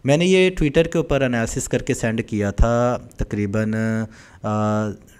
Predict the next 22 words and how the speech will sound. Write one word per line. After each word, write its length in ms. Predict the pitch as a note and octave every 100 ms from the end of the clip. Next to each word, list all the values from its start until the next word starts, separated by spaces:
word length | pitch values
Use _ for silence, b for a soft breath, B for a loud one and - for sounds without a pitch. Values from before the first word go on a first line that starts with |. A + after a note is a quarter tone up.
| - D#3+
डेढ़ 400 | D3 B2 D3+ D3
वीक 240 | A#2+ A2
पहले, 340 | - F#2+ F#2 F#2+
दस 320 | G2+ B2+ -
पन्द्रह 260 | B2+ A2+ A2+
दिन 180 | A2 G#2+
पहले 300 | G#2 G2 G2
की 160 | G2+
ये 60 | G2+
बात 320 | F#2+ F#2+ F#2
है। 60 | C#3+
उस 180 | D3 C#3+
वक्त 160 | C3
मैंने 240 | C3 B2+ B2+
ये 60 |
ट्रेंड 320 | B2+ - A#2 A2+
लाइन 200 | A#2+ A#2
ड्रॉ 200 | A2 A2
की 180 | A2+
थी 180 | G#2+ A2+
और 120 | A2+
कैंडल 560 | A2 A2+ A2 A#2 A#2+ B2